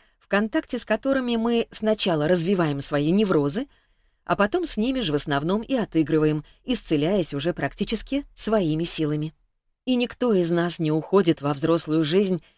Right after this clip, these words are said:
без того наследства, которое нужно самостоятельно осмыслить.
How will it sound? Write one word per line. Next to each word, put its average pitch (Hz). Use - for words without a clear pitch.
без 208
того 175
наследства, 165
которое 151
нужно 196
самостоятельно 156
осмыслить. 151